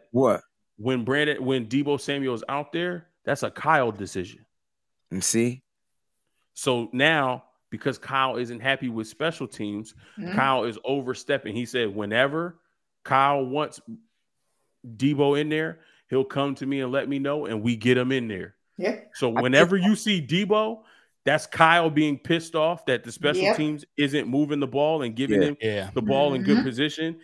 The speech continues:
Speaker 2: and
Speaker 1: So
Speaker 2: he's going to Tim Hightower, and he says, "Scratch this, what you're doing.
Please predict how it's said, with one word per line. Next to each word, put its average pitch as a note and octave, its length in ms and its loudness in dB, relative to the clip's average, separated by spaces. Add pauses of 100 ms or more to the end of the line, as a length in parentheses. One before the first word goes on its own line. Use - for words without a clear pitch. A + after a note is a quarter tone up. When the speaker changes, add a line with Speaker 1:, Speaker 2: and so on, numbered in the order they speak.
(220)
Speaker 2:
and B2+ 80 -2
Speaker 1:
So E3+ 40 4
Speaker 2:
he's C#3+ 140 2
going C#3 300 0
to D3+ 100 2
Tim D3+ 240 2
Hightower, C#3+ 560 2
and B2 100 -4
he B2+ 60 -2
says, B2 360 -2 (260)
"Scratch C#3 520 6
this, D#3+ 180 4
what D#3+ 260 4
you're F#3+ 100 4
doing. C#3 420 0